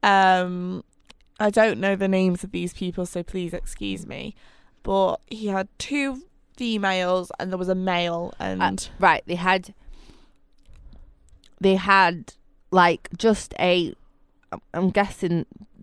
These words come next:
Speaker 2: the, they had, they had a man and a woman come and do the, um, Michael Jackson remix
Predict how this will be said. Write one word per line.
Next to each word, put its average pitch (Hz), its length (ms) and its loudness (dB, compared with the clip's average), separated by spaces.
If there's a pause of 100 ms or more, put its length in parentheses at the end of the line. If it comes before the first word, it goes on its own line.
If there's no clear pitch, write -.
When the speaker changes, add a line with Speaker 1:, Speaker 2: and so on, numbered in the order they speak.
(140)
Speaker 2:
the, 190 220 2 (280)
they 185 120 4
had, 214 340 2 (240)
they 160 800 2 (300)
had 214 240 2
a 208 300 4 (200)
man 214 220 2
and 214 120 4
a 208 60 4
woman 165 480 0 (340)
come 180 200 -2
and 160 240 -2
do 151 380 -2
the, 147 300 -4 (480)
um, 151 320 0
Michael 156 260 -2
Jackson 151 420 -6
remix 143 500 -10